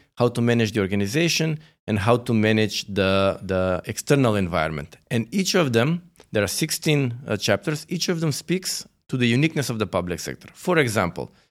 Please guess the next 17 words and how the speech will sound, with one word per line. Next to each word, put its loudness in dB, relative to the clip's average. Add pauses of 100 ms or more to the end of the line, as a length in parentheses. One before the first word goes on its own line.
(300)
on 4
managing 4
yourself, 0
one 0
thing 0
that's 0
unique 2
in, 0
as -4
a 0
ha-, -6
head -2
of 0
a 0
public 0
sector -2
organization 0